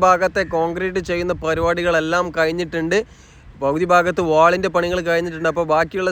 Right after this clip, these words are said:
സ്ഥലത്തെ കോൺക്രീറ്റുള്ള ഷട്ടറിങ്ങിൻ്റെ പരിപാടികളാണ് ഇപ്പോൾ നടന്നുകൊണ്ടിരിക്കുന്നത്. വലത് സൈഡിൽ വലിയൊരു സ്കൂളുണ്ട്. അപ്പോൾ ഇവിടെ ഏകദേശം ഒരു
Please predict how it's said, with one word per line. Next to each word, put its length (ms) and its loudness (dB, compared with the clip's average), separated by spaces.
സ്ഥലത്തെ 320 -2
കോൺക്രീറ്റുള്ള 520 -4
ഷട്ടറിങ്ങിൻ്റെ 480 -4
പരിപാടികളാണ് 640 0
ഇപ്പോൾ 180 -2
നടന്നുകൊണ്ടിരിക്കുന്നത്. 800 0
വലത് 260 0
സൈഡിൽ 280 4
വലിയൊരു 400 2
സ്കൂളുണ്ട്. 540 0
അപ്പോൾ 200 2
ഇവിടെ 220 4
ഏകദേശം 360 2
ഒരു 80 0